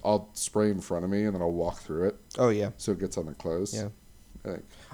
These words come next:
Speaker 2: I do like a little bit on the clothes, and especially, like, I like my clothes to smell like it later.
Speaker 1: Oh, yeah.
Speaker 2: So, like, that's part of what I like it being on the
Speaker 1: Oh, for
Speaker 2: clothes, but,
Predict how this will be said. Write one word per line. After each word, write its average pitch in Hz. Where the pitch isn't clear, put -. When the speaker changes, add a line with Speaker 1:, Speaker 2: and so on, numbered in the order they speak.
Speaker 2:
I 185
do 156
like 120
a 123
little 110
bit 101
on 101
the 101
clothes, 104
and 117
especially, 160
like, 110
I 107
like 110
my 110
clothes 101
to 110
smell 101
like 98
it 73
later. 107
Speaker 1:
Oh, 208
yeah. 175
Speaker 2:
So, 131
like, 110
that's 113
part 107
of 104
what 101
I 98
like 98
it -
being 98
on 98
the -
Speaker 1:
Oh, 180
for 139
Speaker 2:
clothes, 107
but, 117